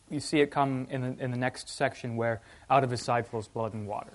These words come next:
right? And what is that water other than the, the, the living water that when you drink from that fountain, you never thirst again? It's the stream that we read in the psalm this morning, in,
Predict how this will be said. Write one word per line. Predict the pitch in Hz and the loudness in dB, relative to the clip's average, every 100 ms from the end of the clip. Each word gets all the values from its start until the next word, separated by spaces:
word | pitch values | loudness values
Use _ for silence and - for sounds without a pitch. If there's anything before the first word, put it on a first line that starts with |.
| - | -4
right? | 123 123 | -2 -2
And | 117 | -2
what | 117 | 0
is | 131 | 0
that | 110 110 | 0 -4
water | 107 113 110 110 120 | 0 0 0 -4 -4
other | 113 113 | -4 -4
than | 107 101 104 - _ _ _ - - - | -6 -8 -10 -14 _ _ _ -20 -20 -6
the, | 123 123 113 113 - - | 0 2 2 -2 -6 -10
the, | 135 117 - | -4 -4 -4
the | 127 | -2
living | 123 143 139 | 4 6 6
water | 123 120 120 117 | 6 6 6 2
that | - - - _ - - - - _ - - - | 0 -4 -8 _ -20 -20 -20 -20 _ -20 -20 -18
when | - 139 135 | -2 2 4
you | 131 | 4
drink | 131 139 | 4 4
from | 139 131 | 2 0
that | 127 - _ - - - | 0 -4 _ -20 -4 4
fountain, | 127 120 120 113 139 _ - | 4 4 -4 -6 -10 _ -4
you | 120 | -2
never | 123 131 | 0 0
thirst | 131 120 135 | 0 -2 -2
again? | 120 107 107 110 - - - 131 | -2 -2 -6 -12 -20 -20 -2 2
It's | 139 | 2
the | - | 2
stream | 147 - 165 170 165 | -2 4 8 8 8
that | 139 131 - - | 8 6 4 2
we | 139 131 | 4 6
read | 139 135 | 6 6
in | 131 | 4
the | 120 | 2
psalm | 147 139 | 6 6
this | 135 - | 4 2
morning, | 135 131 123 | 0 2 0
in, | 120 123 | -2 -4